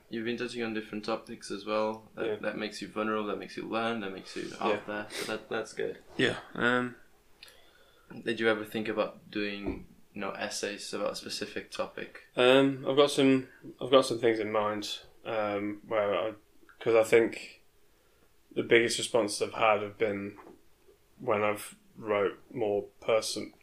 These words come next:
Speaker 2: personally.
Speaker 1: Yeah, with it,
Speaker 2: Um,
Speaker 1: like, more subjectively.
Speaker 2: Yeah, and then that's 'cause I think the f-, the first thing I did, um,
Speaker 1: It was about the
Speaker 2: is,
Speaker 1: football.
Speaker 2: yeah, it was Darwin Núñez movement. I think it was a lot of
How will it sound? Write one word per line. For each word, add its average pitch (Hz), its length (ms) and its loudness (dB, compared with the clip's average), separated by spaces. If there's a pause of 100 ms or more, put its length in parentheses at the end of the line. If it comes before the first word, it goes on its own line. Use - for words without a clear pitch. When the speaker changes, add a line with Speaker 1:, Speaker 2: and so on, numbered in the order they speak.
(340)
Speaker 2:
personally. 123 580 -4 (800)
Speaker 1:
Yeah, - 120 -12 (160)
with 110 220 -4
it, - 80 -2
Speaker 2:
Um, 110 320 4
Speaker 1:
like, 107 120 0
more 110 160 0
subjectively. - 800 -6
Speaker 2:
Yeah, 120 240 12
and 107 80 6
then 110 140 6
that's 110 280 4
'cause - 160 2
I 120 80 12
think 123 140 8
the 110 80 2 (200)
f-, 113 60 6
the 113 60 -2
first 117 300 10
thing 113 100 6
I 107 80 0
did, 101 260 -2 (260)
um, 101 460 -2 (420)
Speaker 1:
It - 60 -18
was 110 80 -14
about 101 240 -8 (220)
the 104 160 -8
Speaker 2:
is, 113 80 -4 (200)
Speaker 1:
football. 98 360 -6
Speaker 2:
yeah, 101 200 2
it 95 40 2
was - 220 -6 (220)
Darwin 107 300 6
Núñez 104 400 -2
movement. 104 340 -4
I 101 80 -10
think 104 200 -10
it 98 60 -6
was 104 180 -8
a 107 80 -8
lot 101 240 4
of - 320 -12